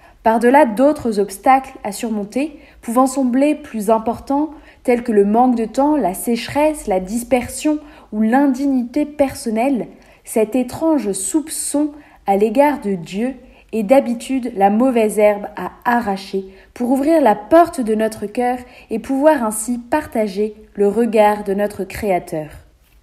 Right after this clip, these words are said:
Humilité et détachement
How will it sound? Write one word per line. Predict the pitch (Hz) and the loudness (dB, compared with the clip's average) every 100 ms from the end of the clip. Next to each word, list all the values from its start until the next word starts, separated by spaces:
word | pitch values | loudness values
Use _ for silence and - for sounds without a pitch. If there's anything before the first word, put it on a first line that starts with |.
| _ _ _ _ _ _ _ _ - | _ _ _ _ _ _ _ _ -4
Humilité | 254 285 269 247 247 285 311 - _ - | 2 4 4 0 -2 -6 -6 -12 _ -4
et | 202 | -4
détachement | 180 247 220 190 - 208 226 | -2 -2 0 -2 -4 -8 -10